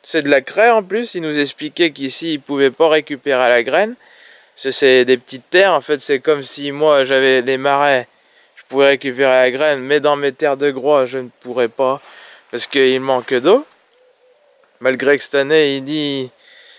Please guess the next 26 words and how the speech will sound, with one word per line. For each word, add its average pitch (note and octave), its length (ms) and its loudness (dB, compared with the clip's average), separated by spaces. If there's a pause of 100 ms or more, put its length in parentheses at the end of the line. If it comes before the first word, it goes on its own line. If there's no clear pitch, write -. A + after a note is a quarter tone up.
(120)
qu'il - 180 -4
aurait C#3 160 4
pu C3+ 200 -8
sortir, C#3 520 -4
euh, A#2 460 -2
du B2+ 160 -10
grain, F#3+ 300 0 (760)
mais B2+ 160 2
il B2+ 60 2
faut C3 160 -2
faire B2+ 200 0
un B2 160 0
choix G3 300 2
parce D#3 180 -6
qu'après C3+ 560 0
il B2+ 40 -2
y B2 60 4
a, A2 300 0 (1000)
il C3 40 0
y C#3+ 40 4
a C#3+ 40 6
les C#3 140 4
cultures D3+ 480 0
dans C#3 320 2
son C#3 240 -6
assolement. E3+ 560 0